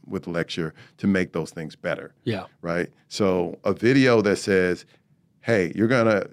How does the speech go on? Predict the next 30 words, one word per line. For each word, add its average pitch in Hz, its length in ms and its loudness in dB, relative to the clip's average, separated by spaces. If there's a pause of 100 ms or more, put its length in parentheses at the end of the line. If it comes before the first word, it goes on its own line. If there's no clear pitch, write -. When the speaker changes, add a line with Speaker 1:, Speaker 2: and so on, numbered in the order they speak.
Speaker 1:
you 117 100 -2
know, 95 80 2
you're 92 180 2
about 110 240 2
to 120 60 -2
read 104 360 0 (120)
this 98 200 -2
section 90 560 -6
on 82 500 -8
whatever. 76 420 -8 (360)
Uh, 87 320 0
as 110 260 2
you 120 120 6
read 110 300 4
this, 85 200 0
be 101 140 -4
thinking 98 280 -2
about 85 220 -4
the 87 60 -14
following 85 540 -6
questions." - 680 -6 (280)
One 113 180 2
of 165 100 6
the - 60 2
things 104 220 2
you 98 60 0
might 90 240 2
notice 98 420 2
is 85 100 -8
that 87 220 0